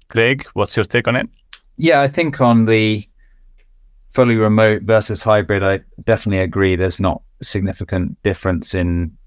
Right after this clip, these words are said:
Speaker 2: productivity. If anything, it's probably more towards remote. I think I, I enjoy going into the office for the, the social side of things, but at the same time, it's much harder to have a good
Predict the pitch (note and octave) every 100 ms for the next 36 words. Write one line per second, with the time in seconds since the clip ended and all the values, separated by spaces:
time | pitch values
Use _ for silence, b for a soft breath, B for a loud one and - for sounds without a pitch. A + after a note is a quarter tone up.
0 | - G#2+ F2+ - G#2 F#2 - F#2 E2+ D#2
1 | F2+ G2+ F2+ F#2+ F2+ F2 D#2+ E2+ - -
2 | F#2 E2+ D#2 E2+ E2+ D#2+ - - - -
3 | G#2+ F2+ F#2 F#2+ F2+ E2 F2+ F2+ F#2+ D#2+
4 | - E2 E2+ D#2+ - _ - E2+ - _
5 | - - _ F2 F2+ G2 F#2+ F#2+ F#2+ G2
6 | - G#2+ G#2+ A#2+ A2 - G#2 G2 F#2+ -
7 | G2 - G#2+ G#2 G#2+ - A2 A2 - A#2+
8 | A#2+ A#2 - G#2+ G2 - _ _ _ _
9 | _ _ - G2+ F#2 F#2+ G#2 F#2+ F#2+ G2
10 | F2+ F2 F2 - _ F#2 - - G2 F2
11 | - - - - _ - G2+ F#2+ F2 E2+
12 | - F#2+ F2 E2+ - _ - F#2 F#2 D#2+
13 | - - F2+ D#2